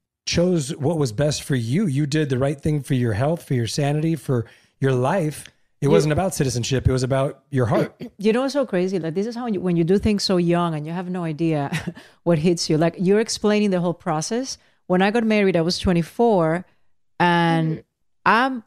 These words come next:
Speaker 2: I was a citizen because I'm Puerto Rican, right? I have citizenship and he didn't. And there was a lot of back and forth about paperwork and visa and work visas and
Speaker 3: <laughs>
Speaker 2: all these things. I never paid attention to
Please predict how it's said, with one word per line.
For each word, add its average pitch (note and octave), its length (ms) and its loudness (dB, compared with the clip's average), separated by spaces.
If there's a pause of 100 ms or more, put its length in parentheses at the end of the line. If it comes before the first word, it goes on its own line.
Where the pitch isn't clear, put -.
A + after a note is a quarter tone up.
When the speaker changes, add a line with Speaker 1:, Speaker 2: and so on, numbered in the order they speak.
Speaker 2:
I F#3+ 100 2
was B3+ 180 0
a A3 60 -4
citizen D#3 380 -2
because D#3 200 -2
I'm D3+ 280 -4
Puerto E3 180 0
Rican, E3+ 500 -2
right? F#3+ 200 0
I - 20 0
have E3 300 -2
citizenship F#3 600 -2
and D3+ 80 -4
he B3 220 -4
didn't. D3+ 540 0 (480)
And G3+ 120 4
there A#3+ 100 6
was D#4 180 2
a C#4+ 40 2
lot C4+ 280 2
of C#4 100 -2
back C#4+ 140 -2
and C4+ 120 -4
forth B3+ 220 0
about G#3 300 0
paperwork A3 560 2
and F3+ 180 2
visa A#3 320 2
and F3+ 240 2
work B3 220 2
visas A3 520 2
and - 220 0 (200)
Speaker 3:
<laughs> - 200 -20
Speaker 2:
all D4+ 220 4
these D4+ 180 0
things. C4+ 260 -2
I A#3+ 140 2
never C#4 300 0
paid C4+ 200 -2
attention A#3+ 600 -2 (100)
to A3+ 160 0